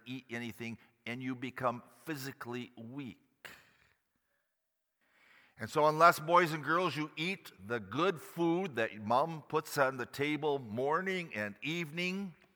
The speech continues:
you become physically weak. So also, if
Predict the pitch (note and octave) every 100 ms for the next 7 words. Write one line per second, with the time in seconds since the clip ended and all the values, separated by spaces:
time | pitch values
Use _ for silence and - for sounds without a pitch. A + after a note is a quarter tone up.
0 | _ _ _ _ _ _ _ _ _ _
1 | _ _ _ _ - C3+ D#3 - E3+ D#3
2 | A#3+ G#3+ F3+ - C3 B2 C#3 - - -
3 | - - - - _ _ _ _ _ _
4 | _ _ _ _ _ - _ _ _ _
5 | _ _ - A2+ A2+ G#2+ A2+ A2+ - A2
6 | - A#2+